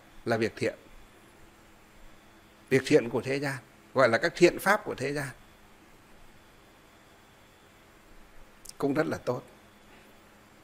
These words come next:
Nếu cả thế gian này đều làm được những việc thiện như thế thì, à, giữa con người với con người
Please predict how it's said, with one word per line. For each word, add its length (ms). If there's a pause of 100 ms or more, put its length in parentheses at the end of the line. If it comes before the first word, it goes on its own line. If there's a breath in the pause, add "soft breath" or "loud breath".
(140)
Nếu 140
cả 160
thế 160
gian 220
này 140
đều 220
làm 220
được 120
những 140
việc 160
thiện 240 (380)
như 120
thế 240 (640)
thì, 240
à, 240 (840)
giữa 120
con 240
người 260
với 100
con 200
người 220